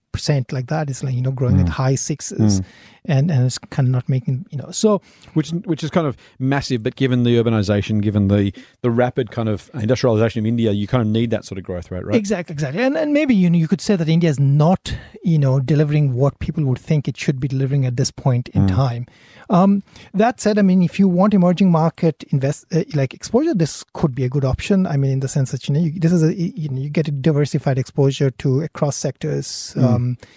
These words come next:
Speaker 1: uh, in India, you get profitable companies. You get companies which, which have strong brand name, well known,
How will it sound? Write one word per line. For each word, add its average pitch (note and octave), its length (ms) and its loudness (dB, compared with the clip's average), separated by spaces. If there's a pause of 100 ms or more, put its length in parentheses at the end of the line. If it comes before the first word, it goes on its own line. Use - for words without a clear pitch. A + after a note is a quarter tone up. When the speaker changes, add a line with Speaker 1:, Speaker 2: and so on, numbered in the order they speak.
(340)
Speaker 1:
uh, C3+ 240 0
in E3 100 4
India, F3 140 2
you C#3 40 -4
get - 200 -6
profitable C#3 340 -2
companies. D3+ 640 -2 (380)
You D#3 80 -2
get D#3+ 180 0
companies D#3 320 -4
which, C3 200 -10
which D#3 200 -8
have C3+ 400 -4
strong D3+ 380 -2
brand C3+ 280 -2
name, C3+ 240 0
well C3+ 180 2
known, C3+ 440 2